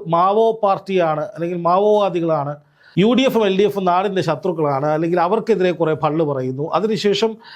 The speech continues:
എന്താണ്, ഏഹ്, ശബരിമലയിലെ കൊള്ളക്കാരെ മുഴുവൻ അറസ്റ്റ് ചെയ്യുമെന്നതാണ് മോദിയുടെ ഗ്യാരണ്ടി എന്ന് പറയുന്നു. സ്വാമി ശരണമയ്യപ്പ വിളികളുമായി പ്രേക്ഷകർ നിൽക്കുന്നു, അല്ലെങ്കിൽ കാണാൻ വന്നവർ നിൽക്കുന്നു.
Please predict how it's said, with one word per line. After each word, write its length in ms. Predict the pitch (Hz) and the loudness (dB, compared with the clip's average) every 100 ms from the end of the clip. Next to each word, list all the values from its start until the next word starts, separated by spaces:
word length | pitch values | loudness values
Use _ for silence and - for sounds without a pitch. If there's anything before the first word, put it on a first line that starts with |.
| - 185 | -4 0
എന്താണ്, 420 | 190 185 185 165 - - | 2 2 0 -4 -8 -4
ഏഹ്, 60 | 156 | -2
ശബരിമലയിലെ 760 | 165 180 214 240 233 226 214 | 0 0 0 0 2 2 0
കൊള്ളക്കാരെ 540 | 214 175 196 196 214 214 | 0 0 0 0 0 0
മുഴുവൻ 360 | 185 180 190 | 2 2 2
അറസ്റ്റ് 380 | 160 170 180 233 | 0 -2 -6 -6
ചെയ്യുമെന്നതാണ് 720 | 196 196 185 175 175 165 165 | -2 0 0 -2 0 0 0
മോദിയുടെ 500 | 185 165 185 220 214 | -2 0 0 2 2
ഗ്യാരണ്ടി 600 | 202 160 160 196 226 220 | 2 0 0 0 0 0
എന്ന് 220 | 190 170 147 | -2 -2 -4
പറയുന്നു. 380 | 120 113 101 - _ _ _ _ | -6 -8 -16 -20 _ _ _ _
സ്വാമി 320 | 180 190 190 | 0 2 0
ശരണമയ്യപ്പ 640 | 170 175 185 185 175 165 160 | 0 -2 0 0 0 0 0
വിളികളുമായി 520 | 160 170 180 165 156 | 0 0 2 0 0
പ്രേക്ഷകർ 540 | 151 156 - 175 151 | -2 -4 -2 -2 -2
നിൽക്കുന്നു, 320 | 143 135 156 | -4 -4 -4
അല്ലെങ്കിൽ 220 | 165 175 165 | -4 -2 -2
കാണാൻ 260 | 170 180 165 | 0 0 -2
വന്നവർ 300 | 156 151 147 | -2 0 -2
നിൽക്കുന്നു. 420 | 135 135 180 | -4 -4 -6